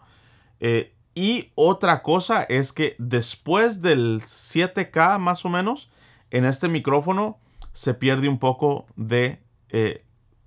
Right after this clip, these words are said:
los agudos o, o, o los altos, ¿no? En este micrófono, aunque no tiene ese, ese brillo en esa región de cinco K a siete,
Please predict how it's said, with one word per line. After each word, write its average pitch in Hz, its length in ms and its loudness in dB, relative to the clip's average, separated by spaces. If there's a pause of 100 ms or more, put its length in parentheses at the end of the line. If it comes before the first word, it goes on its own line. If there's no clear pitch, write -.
los 120 280 0
agudos 117 640 0
o, 107 360 -2
o, - 300 -8
o 113 160 0
los 110 220 -4
altos, 120 420 2
¿no? 123 240 -4 (1080)
En 123 140 0
este 139 220 0
micrófono, 127 640 -2 (400)
aunque 117 580 2 (380)
no 131 400 2
tiene 147 560 0
ese, 131 800 0
ese 127 300 2
brillo 131 500 2
en 117 100 -2
esa 131 260 0
región 143 440 -2
de 117 100 -2
cinco 143 400 -4
K 131 240 2
a 117 60 0
siete, 139 640 -4